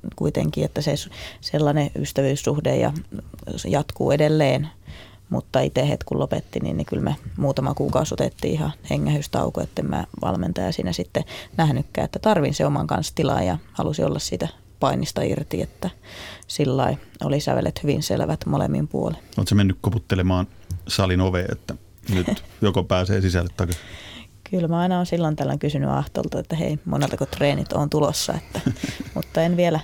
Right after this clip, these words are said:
Speaker 1: en oo vielä viihtynyt maanantaista perjantaihin kuortaneella.
Speaker 2: Tota,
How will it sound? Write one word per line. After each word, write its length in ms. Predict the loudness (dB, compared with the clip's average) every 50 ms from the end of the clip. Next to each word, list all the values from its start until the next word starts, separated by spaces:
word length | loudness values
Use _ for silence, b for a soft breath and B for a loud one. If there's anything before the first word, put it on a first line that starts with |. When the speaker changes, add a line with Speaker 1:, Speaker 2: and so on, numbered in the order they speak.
| 0 0
Speaker 1:
en 160 | 2 4 4
oo 120 | 4 4 4
vielä 220 | 4 4 4 2 2 -4 -14 -12 -2 2
viihtynyt 380 | 4 4 4 4 4 6 8 8
maanantaista 460 | 8 8 8 6 4 4 0 0 2
perjantaihin 640 | 2 4 4 4 4 4 2 2 0 0 0 0
kuortaneella. 580 | 0 2 2 2 2 0 -2 -2 -2 -2 -4 -6 -12 -18 -20 B B B B B B B B B B B B B 0
Speaker 2:
Tota, 320 | 0 2 4 4 2 2